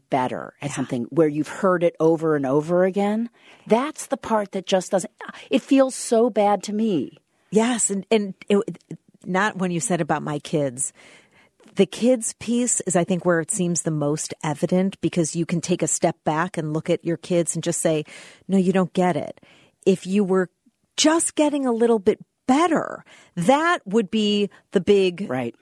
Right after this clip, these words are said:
Speaker 2: relief.
Speaker 1: Right. Right. And you know what? There's so many ways of copping out of that. Like, "I know, I'm really terrible." No, no, no. No, no,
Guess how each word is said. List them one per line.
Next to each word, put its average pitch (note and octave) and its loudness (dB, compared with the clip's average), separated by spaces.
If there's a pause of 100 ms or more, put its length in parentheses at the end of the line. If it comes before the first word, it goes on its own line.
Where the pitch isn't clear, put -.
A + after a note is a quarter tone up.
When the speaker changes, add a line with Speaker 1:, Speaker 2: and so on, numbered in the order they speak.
(240)
Speaker 2:
relief. F3 0
Speaker 1:
Right. F#3 2
Right. E3+ -8
And G3+ 0
you G3+ -2
know B3 -2
what? C#4 0 (220)
There's G#3+ -2
so F4+ 2
many F#4+ 4
ways G3+ 2
of - -14
copping E3 -2
out D3+ 0
of C#3+ -6
that. E2 -6
Like, A#2 -6 (600)
"I B3 2
know, A3 2
I'm G#3 0
really A3+ 4
terrible." G3 0 (100)
No, C4 4
no, D4 2
no. - -8 (240)
No, G#3 -2
no, B3 4